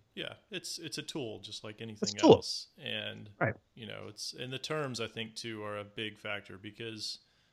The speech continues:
Speaker 1: everybody focuses on the dollar amount naturally 'cause that's the quantifiable thing. But the
Speaker 2: Right.
Speaker 1: terms on that's c-,
Speaker 2: That
Speaker 1: can really, really make it difficult and put you in a tough spot and, uh, make
Speaker 2: Yep.
Speaker 1: you miserable.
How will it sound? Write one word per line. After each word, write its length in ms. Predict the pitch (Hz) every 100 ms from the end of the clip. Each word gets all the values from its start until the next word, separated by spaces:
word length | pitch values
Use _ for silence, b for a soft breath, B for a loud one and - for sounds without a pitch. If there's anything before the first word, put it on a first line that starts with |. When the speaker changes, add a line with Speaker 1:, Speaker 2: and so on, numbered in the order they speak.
| -
Speaker 1:
everybody 360 | 151 170 143 123
focuses 420 | 135 123 113 113
on 120 | 110
the 60 | 104
dollar 300 | 104 101 101
amount 240 | 101 104
naturally 420 | 107 101 - 107
'cause 160 | 101 104
that's 200 | 107 -
the 60 | -
quantifiable 680 | 113 107 - 104 104 104
thing. 320 | - 113 - 107
But 100 | 107
the 80 | 107
Speaker 2:
Right. 60 | 101
Speaker 1:
terms 340 | 131 135 117
on 280 | 110 110 104 - _ _ 113 113
that's 340 | 117 120 117 -
c-, 200 | - 151
Speaker 2:
That 240 | 117 113
Speaker 1:
can 240 | - 110 107
really, 340 | 117 123 113
really 340 | 101 113 113 104
make 240 | 101 98
it 100 | 101
difficult 440 | 107 101 101 104 -
and 100 | 104
put 140 | 107
you 100 | 110
in 80 | 104
a 40 |
tough 260 | 98 107 104
spot 420 | - 101 98 95 - _ - _ _ -
and, 240 | 101 98
uh, 120 | 101 107
make 120 | 110
Speaker 2:
Yep. 160 | 107 101
Speaker 1:
you 60 |
miserable. 380 | 98 95 92 92